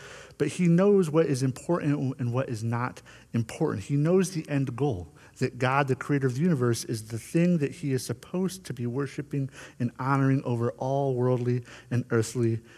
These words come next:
things in the world. So we have to practice gratitude ourselves. We have to replace the comparisons that we face every day in our lives and replace them with gratitude.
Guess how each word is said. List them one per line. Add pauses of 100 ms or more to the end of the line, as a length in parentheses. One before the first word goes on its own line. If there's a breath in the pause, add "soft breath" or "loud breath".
(120)
things
in
the
world. (960 loud breath)
So
we
have
to
practice
gratitude
ourselves.
We
have
to
replace
the
comparisons
that
we
face
every
day
in
our
lives
and
replace
them
with
gratitude.